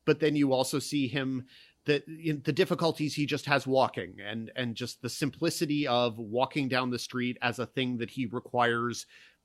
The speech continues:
rehabilitation in order to do it all. And he, he, uh, he's very, very candid about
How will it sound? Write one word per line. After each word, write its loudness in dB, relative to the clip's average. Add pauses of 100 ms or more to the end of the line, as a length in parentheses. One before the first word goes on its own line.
(540)
rehabilitation 2
in -4
order 0
to -6
do -2
it 0
all. 2 (100)
And -2 (520)
he, -14
he, -4
uh, 2
he's -8
very, -2
very -2
candid -2
about -2